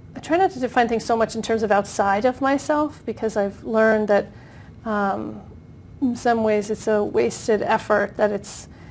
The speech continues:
it's more about, I guess, as in the meditation, it's that internal experience. So the success for me is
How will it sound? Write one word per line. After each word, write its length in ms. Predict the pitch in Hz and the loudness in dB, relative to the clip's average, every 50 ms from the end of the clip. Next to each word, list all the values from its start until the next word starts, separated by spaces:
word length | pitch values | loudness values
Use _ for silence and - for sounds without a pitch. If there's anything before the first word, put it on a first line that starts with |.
| - - - - - | -20 -20 -16 -4 -2
it's 220 | 269 247 - - | -2 -2 -2 -2
more 300 | 226 233 226 226 220 220 214 | 2 4 6 8 8 8 8
about, 420 | 202 220 214 208 202 202 - - - - - - - - - - | 8 6 6 6 4 4 2 -2 -6 -14 -18 -20 -20 -14 -10 -8
I 120 | - 226 | -6 -4
guess, 280 | 220 240 233 - - - | -2 -2 -2 -2 -4 2
as 260 | - 240 233 220 233 | 4 4 4 4 2
in 120 | 220 214 | 2 2
the 60 | 208 | 2
meditation, 640 | 208 202 196 196 196 - - 233 202 - - 214 208 | 4 2 2 0 -2 -4 -8 -8 -8 -4 -2 -2 0
it's 160 | 202 202 202 - | 0 -2 -2 0
that 160 | 208 196 - | 0 0 2
internal 520 | - 226 226 214 - - 208 208 202 196 | 2 0 0 0 0 0 2 2 2 0
experience. 460 | 190 - - - - 220 - 220 214 - | 0 -4 -6 -6 -6 -6 -4 -4 -4 -4
So 80 | - | -2
the 100 | 214 233 | -2 -2
success 480 | 220 - 247 240 - - 285 285 285 - | -2 -4 -6 -2 2 2 2 2 2 0
for 120 | - 220 | -4 -2
me 120 | 214 208 202 | -2 -2 -2
is 180 | 196 202 202 - | -2 -4 -6 -8